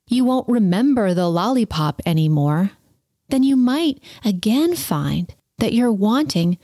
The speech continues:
falls away a bit. Sometimes just remembering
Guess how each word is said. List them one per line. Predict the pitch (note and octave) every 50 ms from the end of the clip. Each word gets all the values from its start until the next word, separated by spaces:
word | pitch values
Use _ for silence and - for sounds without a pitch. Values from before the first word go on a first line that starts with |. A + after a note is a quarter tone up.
| _ _ _
falls | - - - - A#3+ A#3 A#3+ B3 B3+ B3 -
away | B3+ A#3+ G#3+ A#3 A#3+ C4 C4+ A3 E3 D#3 E3 D3+ - - - - -
a | E3
bit. | D3+ - D#3+ D3+ - - - - - - - - - - _ _ _ _ _ _ _ _ _ _ _
Sometimes | - - - - D4+ E4+ F#4+ - - G#3+ F#3 F3 E3+ E3+ E3 D#3+ - - _ _ _ _ -
just | - - C4 D4+ F4 - - - -
remembering | D4+ C#4 B3+ A#3+ B3 B3+ B3 A3+ A3 F3 D#3 D3+ D3+ E3 F3 -